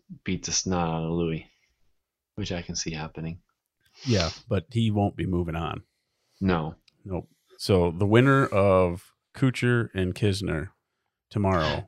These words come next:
Speaker 2: will
Speaker 1: It's
Speaker 2: move
Speaker 1: crazy.
Speaker 2: on from that group.
Speaker 1: It's crazy that Kisner is,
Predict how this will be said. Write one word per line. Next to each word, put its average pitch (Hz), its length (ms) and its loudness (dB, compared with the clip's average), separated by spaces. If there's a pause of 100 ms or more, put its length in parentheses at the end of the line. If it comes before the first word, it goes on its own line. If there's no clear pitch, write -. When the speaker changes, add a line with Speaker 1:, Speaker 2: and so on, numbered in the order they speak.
(100)
Speaker 2:
will 87 180 -6
Speaker 1:
It's 90 80 4
Speaker 2:
move 85 60 0
Speaker 1:
crazy. 127 300 8
Speaker 2:
on 101 60 4
from 82 60 0
that 80 80 -6
group. 80 200 -8 (500)
Speaker 1:
It's 117 160 -2
crazy 135 300 8
that - 220 0
Kisner 98 560 4
is, 85 300 -4